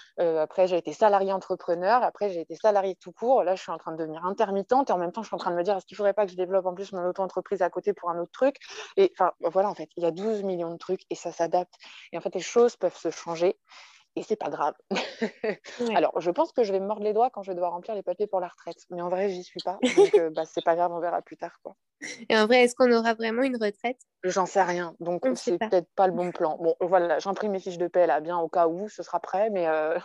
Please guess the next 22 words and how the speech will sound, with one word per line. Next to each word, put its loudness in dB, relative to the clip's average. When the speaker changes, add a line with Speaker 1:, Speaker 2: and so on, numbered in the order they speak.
Speaker 1:
<laughs> -8
mais, 6
Speaker 2:
Mhm. 6
Speaker 1:
enfin, 0
voilà, 6
il 2
y 6
a, 4
il 0
y 4
a 4
plein 2
d'opportunités. -2
En -2
fait, -4
les, -6
les 0
bouleversements 0
dans 2
nos -4
vies, -2
euh, 2